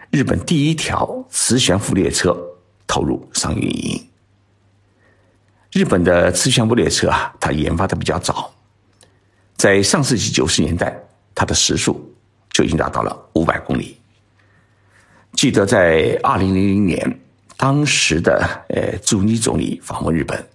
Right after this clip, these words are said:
专门到山梨县搭乘了日本的磁悬浮列车。那个时候啊，我们中国在考虑引进磁悬浮列车的技术，但是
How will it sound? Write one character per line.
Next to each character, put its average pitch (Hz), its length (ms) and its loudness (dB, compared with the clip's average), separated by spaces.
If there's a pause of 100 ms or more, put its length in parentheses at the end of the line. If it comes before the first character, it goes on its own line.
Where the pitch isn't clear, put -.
(680)
专 120 160 2
门 87 180 2
到 80 240 -2
山 98 240 0
梨 - 80 -4
县 - 220 0 (320)
搭 - 140 -4
乘 - 160 -2
了 - 200 -4
日 120 120 -2
本 - 180 -4
的 - 400 -6
磁 - 140 -2
悬 - 180 -2
浮 90 60 -4
列 - 120 -4
车。 - 240 0 (1000)
那 175 80 4
个 - 80 2
时 - 160 0
候 - 140 -2
啊， - 200 -2 (560)
我 - 100 0
们 90 120 0
中 113 180 2
国 90 140 2
在 101 100 0
考 - 240 0
虑 98 180 0 (100)
引 - 140 -4
进 - 240 -4 (200)
磁 - 180 0
悬 78 180 0
浮 - 140 -4
列 - 120 0
车 - 140 -4
的 - 80 -4
技 - 140 -2
术， - 220 -4 (540)
但 90 140 0
是 85 160 0